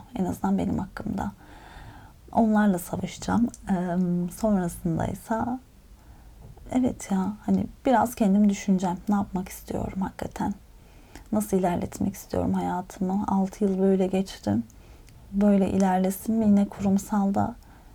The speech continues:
Yoksa biraz daha freelance mi takılayım? Bunların bence yakın bir zamanda farkında olurum diye düşünüyorum. Ama şu an konu üzerine düşünmek, e, istediğim çok söylenilemez.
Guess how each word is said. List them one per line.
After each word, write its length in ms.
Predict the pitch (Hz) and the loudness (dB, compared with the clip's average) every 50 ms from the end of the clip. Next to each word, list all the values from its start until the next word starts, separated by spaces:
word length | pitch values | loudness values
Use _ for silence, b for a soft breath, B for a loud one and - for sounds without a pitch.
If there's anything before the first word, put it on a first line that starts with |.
| b b b b b - | b b b b b -4
Yoksa 300 | - - - - 202 202 | -4 -4 -2 -2 0 2
biraz 300 | 208 214 208 196 185 185 | 4 4 4 4 2 2
daha 180 | 185 190 202 196 | 2 0 0 0
freelance 520 | 196 - 190 190 190 190 190 190 202 202 - - | -2 -2 0 0 2 2 2 0 -2 -2 -4 -6
mi 120 | 180 175 | -6 -6
takılayım? 680 | - 180 - - - 175 170 165 175 175 180 202 214 208 - - - B B B B B B B B B B B - - - - - - - - - - | -6 -8 -10 -8 -6 -4 -4 -2 -2 -2 0 0 -2 -2 -4 -14 -20 B B B B B B B B B B B -20 -20 -20 -20 -20 -20 -20 -8 0 2
Bunların 380 | 240 220 208 185 196 202 202 | 4 4 4 6 6 6 6
bence 340 | 190 185 180 175 175 - 208 | 6 4 2 0 -2 0 0
yakın 340 | 202 190 190 - - 202 190 | 0 0 0 0 2 2 2
bir 40 | 180 | 2
zamanda 580 | - - 170 165 170 170 165 170 190 202 214 226 240 - - | 2 -2 -2 -2 -2 -2 -2 0 0 0 0 0 -2 -6 -10
farkında 540 | - - 240 208 190 190 - - 196 196 208 | -8 -2 -2 0 0 0 0 0 2 2 2
olurum 320 | 202 196 196 202 196 196 | 2 2 2 2 4 2
diye 180 | 175 165 160 - | 2 2 -2 -4
düşünüyorum. 600 | - - - - - 170 165 165 175 196 233 247 - B B B B B B B - | -6 -10 -12 -6 -4 -2 -2 -2 -2 -2 -2 -2 -4 B B B B B B B 2
Ama 160 | 254 269 277 262 | 4 4 4 4
şu 180 | - - 285 | 2 2 4
an 320 | 262 254 247 254 277 269 277 294 285 254 226 202 202 | 4 6 6 4 2 0 -2 -8 -10 -8 -4 -4 -4
konu 260 | - 240 226 226 233 | 0 0 2 4 4
üzerine 400 | 220 196 190 190 185 190 196 196 | 4 4 2 2 2 2 2 0
düşünmek, 800 | 196 - - - 202 202 196 185 185 190 196 - - - - - - - - - - - 196 | -2 -4 -4 0 2 4 4 4 2 0 -2 -4 -10 -18 -18 -20 -20 -20 -20 -20 -12 -6 -6
e, 40 | 190 185 180 180 175 175 - - - | -4 -4 -4 -4 -4 -4 -6 -6 -8
istediğim 440 | - - - - - - - 196 208 | -10 -10 -8 -6 -6 -2 0 0 0
çok 240 | - - 190 190 - | 0 -2 -6 -6 -6
söylenilemez. 800 | - - 170 170 170 175 175 170 170 165 - 190 - - 202 | -4 -4 -2 0 0 0 0 -2 -2 -2 -2 -2 -2 -4 -4